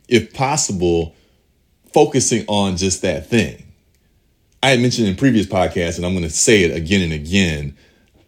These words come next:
I'm a big fan of, like, time-based work. Put on a tomato timer. If you can't have a tomato timer, use the timer on your phone and work in just blocks. Dedicated,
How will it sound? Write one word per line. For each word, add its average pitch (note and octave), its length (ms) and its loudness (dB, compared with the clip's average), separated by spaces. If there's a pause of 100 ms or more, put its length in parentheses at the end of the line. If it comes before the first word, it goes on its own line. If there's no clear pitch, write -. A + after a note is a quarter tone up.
(380)
I'm A#3 80 -4
a - 20 -4
big E4 160 4
fan F#3+ 260 0
of, C#3+ 80 2
like, G#2 220 0
time-based C3+ 580 4
work. G#2+ 380 4 (840)
Put D#3+ 140 6
on B2 100 0
a G#2 60 0
tomato C#3 380 0
timer. D#3+ 420 -2
If C#3 100 -6
you F#2+ 60 -4
can't C3+ 240 -4
have B2+ 160 -2
a A#2+ 40 -4
tomato C3 360 0
timer, C3+ 380 -2
use G#2 180 -2
the A2 80 -4
timer G#2 320 -4
on E2 60 -6
your D2 120 -10
phone C#3 600 -2 (320)
and F#2+ 180 -2
work A#2+ 240 6
in G2+ 100 0
just D2 300 -6
blocks. - 760 -4 (540)
Dedicated, F2+ 960 2